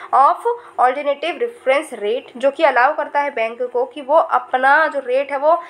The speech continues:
एक basket of currencies से choose करेगा, ना कि, ना कि British pound से international financial transactions के लिए।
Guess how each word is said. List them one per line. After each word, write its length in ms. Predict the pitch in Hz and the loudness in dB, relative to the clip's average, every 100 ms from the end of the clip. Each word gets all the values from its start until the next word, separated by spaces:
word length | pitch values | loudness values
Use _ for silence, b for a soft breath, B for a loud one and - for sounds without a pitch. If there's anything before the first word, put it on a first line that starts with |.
| B - | B -2
एक 200 | 285 240 | 0 2
basket 460 | 247 247 - 311 | 2 0 -2 -2
of 80 | 311 | 0
currencies 640 | 262 240 254 302 339 339 - | -4 -4 -8 -6 -6 -6 -6
से 160 | 294 | -6
choose 320 | 285 269 247 - | -6 -10 -8 -2
करेगा, 360 | 240 220 247 | 0 2 2
ना 280 | 269 220 220 | 0 2 2
कि, 200 | 262 247 240 | 0 -8 -2
ना 200 | 240 226 | 0 0
कि 240 | 294 349 | 0 -4
British 380 | 214 214 269 - | -4 -4 -4 0
pound 280 | 208 180 180 | -2 -2 -8
से 180 | - 180 | -12 -12
international 540 | 214 220 214 208 240 | -6 -4 -4 -4 -6
financial 380 | 233 202 208 220 | -6 -8 -10 -8
transactions 600 | 196 190 180 - 254 269 | -8 -8 -14 -8 -8 -6
के 180 | - 190 | -10 -10
लिए। 300 | 190 185 | -12 -14